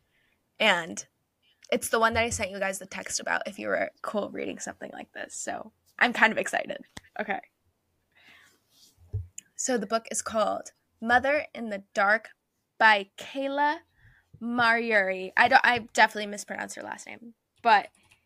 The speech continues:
it's basically a book about, um, a family who kind of grew up in, I think it's the suburbs of Massachusetts, and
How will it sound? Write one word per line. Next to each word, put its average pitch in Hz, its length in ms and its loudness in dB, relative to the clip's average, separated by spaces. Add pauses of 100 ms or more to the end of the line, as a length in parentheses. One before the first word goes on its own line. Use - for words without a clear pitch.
(180)
it's 247 220 -4
basically 302 760 -2
a 233 100 -4
book 202 440 -6
about, 190 500 0
um, 196 420 -6 (720)
a - 80 2
family 208 460 0
who 226 160 -6
kind 208 240 -4
of 202 100 -6
grew 190 180 -4
up 185 120 -6
in, 196 380 -8 (180)
I 220 100 4
think 226 200 -2
it's 247 120 -4
the 214 80 -4
suburbs 196 460 -2
of 196 180 -4
Massachusetts, 185 880 -6
and 185 420 -6